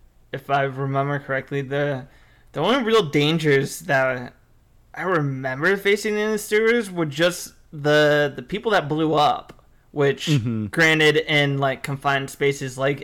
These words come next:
Speaker 1: a sewer or subway, whatever, um, we would be in at the time, would be dangerous, but unless I'm forgetting, I don't remember seeing too many, like, mutant zombies down there. If anything,
Speaker 2: Yeah,
Speaker 1: there's
Speaker 2: I
Speaker 1: only a handful here and there.
Speaker 2: Yeah, I think it was pretty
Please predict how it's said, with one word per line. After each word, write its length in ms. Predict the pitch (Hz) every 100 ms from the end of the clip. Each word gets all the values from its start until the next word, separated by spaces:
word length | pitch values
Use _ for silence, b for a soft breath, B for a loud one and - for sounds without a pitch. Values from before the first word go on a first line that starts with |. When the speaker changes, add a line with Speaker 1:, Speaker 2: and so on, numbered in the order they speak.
| -
Speaker 1:
a 460 | 131 127 123 123 -
sewer 600 | - 139 131 131 131 127
or 60 | 127
subway, 480 | - 123 131 135
whatever, 560 | 127 127 131 127 131 127 b b b b b
um, 260 | - 127 131
we 100 | 135
would 160 | 131 127
be 160 | 151
in 120 | 151 127
at 80 | 120
the 60 |
time, 340 | - 131 131 131
would 160 | 147
be 120 | 139 127
dangerous, 600 | 131 147 143 120 131 -
but 400 | - 131 117 - _ _ _ _ _ _ _ _ -
unless 220 | 165 -
I'm 140 | 277
forgetting, 840 | 233 156 147 160 147 139 131 131 - _
I 100 | -
don't 180 | 156 214
remember 360 | 180 160 160 165
seeing 280 | 156 160 147
too 160 | - 147
many, 200 | 147 139
like, 240 | 127 127 _ -
mutant 800 | 139 135 135 143 - 131 123 - _ _ _ 143
zombies 520 | 131 123 120 127 139
down 220 | 120 98
there. 140 | 101 107
If 100 | -
anything, 300 | 139 147 147
Speaker 2:
Yeah, 120 | 135
Speaker 1:
there's 120 | 139
Speaker 2:
I 60 | 135
Speaker 1:
only 360 | 147 143 127 -
a 40 |
handful 460 | - 139 139 143 135
here 240 | 131 139
and 160 | 127 123
there. 380 | 135 135 135 139 _ _
Speaker 2:
Yeah, 140 | 123 117
I 60 |
think 220 | - 175
it 40 | 233
was 120 | 233
pretty 340 | - 165 165